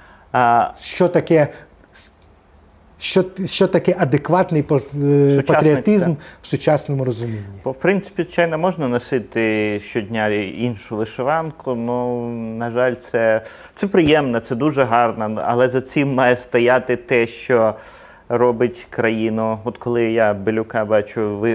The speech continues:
Speaker 1: як він виграє, е, Олімпійські ігри, да, це, це дійсно людина, яка виявилась най-, найкращим на світовому рівні. І попри те, що зовнішньо він не нагадує архетипічного українця, я, е, тішусь і радію такій Україні.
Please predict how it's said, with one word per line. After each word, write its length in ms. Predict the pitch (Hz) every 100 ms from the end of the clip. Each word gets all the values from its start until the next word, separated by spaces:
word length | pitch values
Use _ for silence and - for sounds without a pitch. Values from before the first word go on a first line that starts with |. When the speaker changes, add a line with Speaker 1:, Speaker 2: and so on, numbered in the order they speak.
| 76
Speaker 1:
як 240 | 113 110 -
він 140 | 107
виграє, 540 | 104 107 107 107 104 98 - - - -
е, 40 | 104 98 98 95 95 95 98
Олімпійські 540 | 113 110 131 120 - 220
ігри, 260 | 190 131
да, 320 | 104 143 123 101 -
це, 80 | 117
це 180 | - 123
дійсно 460 | 123 202 - 147 120
людина, 400 | 104 139 170 120
яка 600 | 104 - 117 113 113 104 - 95
виявилась 480 | 107 113 117 120 -
най-, 200 | 120 110
найкращим 640 | 107 127 - 202 - - 87
на 100 | 104
світовому 500 | - - 113 110 110
рівні. 280 | 107 78 - - - - - -
І 60 |
попри 280 | 156 147 165
те, 180 | - 185
що 460 | - 165 147 120
зовнішньо 560 | 123 170 139 120 - 127
він 140 | 127
не 80 | 127
нагадує 560 | 131 127 127 110 117 120
архетипічного 840 | 127 127 123 - - 131 - 131 131
українця, 520 | 127 175 240 - 165
я, 380 | 127 139 139 123 110 101
е, 120 | 101 -
тішусь 380 | 151 147 135 -
і 40 |
радію 320 | 139 156 220
такій 240 | - - 107
Україні. 420 | 98 110 85